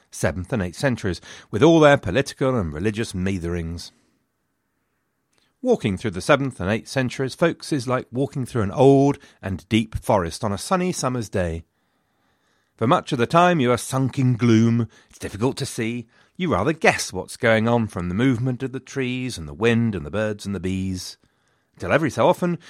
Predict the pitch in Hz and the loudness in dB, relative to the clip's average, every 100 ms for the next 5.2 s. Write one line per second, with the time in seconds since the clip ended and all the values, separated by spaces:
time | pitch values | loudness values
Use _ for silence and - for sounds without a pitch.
0 | - 156 - 190 226 196 190 190 185 180 | -10 -8 0 2 2 0 -2 -2 -2 0
1 | 160 98 113 190 240 247 247 220 185 175 | 2 0 -2 -4 -4 0 2 2 0 2
2 | 190 151 92 - _ _ _ _ _ _ | 2 2 0 -8 _ _ _ _ _ _
3 | _ - - 85 76 165 151 156 131 127 | _ -16 -10 -10 2 2 4 2 0 0
4 | - 98 101 107 101 117 101 117 104 98 | -2 -6 -4 -6 -10 -10 -6 -2 0 -2
5 | 98 | -4